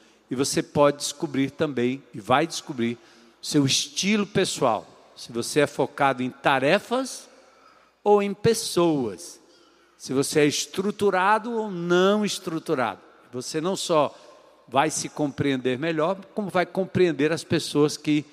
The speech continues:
servem com você no ministério. Primeira Coríntios capítulo doze, o apóstolo Paulo falando à igreja de Corinto, corrigindo, puxando a orelha,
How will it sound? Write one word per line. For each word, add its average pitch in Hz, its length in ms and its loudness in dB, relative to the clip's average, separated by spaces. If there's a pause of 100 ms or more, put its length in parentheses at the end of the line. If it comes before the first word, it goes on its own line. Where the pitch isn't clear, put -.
(540)
servem 175 580 0 (280)
com 180 260 4
você 135 500 -2 (380)
no 123 180 -2
ministério. 127 680 -4 (600)
Primeira 170 320 2
Coríntios 165 340 0
capítulo 160 540 -2
doze, 175 720 2
o 180 100 -4
apóstolo 143 520 -4
Paulo 131 480 -2 (440)
falando 151 560 -2
à 147 40 2
igreja 131 280 -2
de 120 100 -12
Corinto, 127 420 -2
corrigindo, 160 720 -2
puxando 190 500 -4
a 180 80 4
orelha, 135 500 0